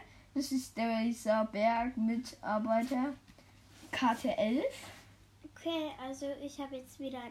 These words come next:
Speaker 2: eine Landkarte. Also ich glaub, das kennt auch jeder. Ähm, also das ist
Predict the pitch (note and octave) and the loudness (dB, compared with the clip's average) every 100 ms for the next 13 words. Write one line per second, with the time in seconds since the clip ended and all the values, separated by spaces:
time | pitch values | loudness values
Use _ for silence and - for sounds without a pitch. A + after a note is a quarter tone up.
0 | - B3+ B3 B3 A3+ B3+ - - E4 D#4+ | -10 -10 -8 -8 -8 -10 -12 -12 -6 -4
1 | F4 - F#4 F#4+ G4+ G4+ - C#4 C4+ C4 | -6 -8 -6 -4 -4 -4 -4 -2 -2 -6
2 | C4+ A#3+ A#3+ - C4 A#3 A#3 A#3 A3+ B3 | -4 -6 -6 -10 -8 -8 -10 -10 -8 -4
3 | A#3 B3 B3+ D4 D#4+ - - - - - | -4 -4 -4 -6 -8 -16 -20 -20 -20 -20
4 | - - C4+ C4+ C4+ C4+ C4+ C4 B3 B3+ | -20 -6 0 2 2 0 -2 -4 -6 -6
5 | C4 B3+ B3 B3 B3+ C4 | -4 -4 -4 -6 -8 -10